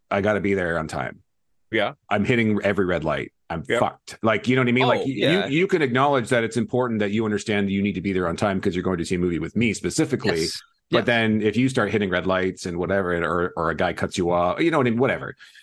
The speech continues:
Speaker 1: Um, there's just things you can't control. But
Speaker 2: Sure.
Speaker 1: anyway, I, uh, anyways, it was kind of
Speaker 2: <laughs>
Speaker 1: interesting that you brought that up 'cause, like, when you said, "Oh, sorry, I'm late," I looked at the clock, it was
Speaker 2: Uh-huh.
Speaker 1: only two oh five. And literally, like,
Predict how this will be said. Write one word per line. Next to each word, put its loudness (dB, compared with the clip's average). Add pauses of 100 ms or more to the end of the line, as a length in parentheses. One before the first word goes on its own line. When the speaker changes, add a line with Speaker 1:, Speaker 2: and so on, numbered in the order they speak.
(160)
Speaker 1:
Um, -2 (540)
there's 0
just -2
things -2
you -6
can't -8
control. -12
But -10 (120)
Speaker 2:
Sure. -6 (480)
Speaker 1:
anyway, -2 (340)
I, -2
uh, 2
anyways, -2 (240)
it 2
was -2
kind 2
of 2
Speaker 2:
<laughs> 4
Speaker 1:
interesting 2
that 4
you 4
brought 2
that 2
up 2
'cause, 0
like, 0
when 0
you -2
said, -2
"Oh, 0
sorry, -2
I'm -2
late," 0
I -4
looked -8
at -8
the -8
clock, -2
it -2
was -8
Speaker 2:
Uh-huh. -6
Speaker 1:
only -4
two -2
oh -4
five. 0
And 0
literally, 4
like, 0